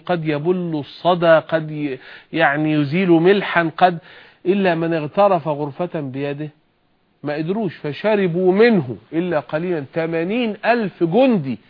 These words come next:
شربوا، ما عدا تلات ميات وش-، حاجة بسيطة يعني. إنما تمانين، تسعة وسبعين ألف وستمية وشوية من الجنود، آه، شا-، شربوا منه. يا لطيف يا رب،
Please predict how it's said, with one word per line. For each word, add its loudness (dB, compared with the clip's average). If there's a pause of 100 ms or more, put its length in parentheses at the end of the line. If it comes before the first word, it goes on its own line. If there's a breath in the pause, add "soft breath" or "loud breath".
(180 soft breath)
شربوا، 2 (320 soft breath)
ما -4
عدا 0
تلات -2
ميات -4
وش-، -14 (320)
حاجة -10
بسيطة -10
يعني. -10 (680 soft breath)
إنما 0
تمانين، -2
تسعة 2
وسبعين -4
ألف -2
وستمية 0
وشوية 2
من 2
الجنود، 2 (960 soft breath)
آه، 0
شا-، 0
شربوا -2
منه. -6 (640)
يا 0
لطيف -4
يا -2
رب، -2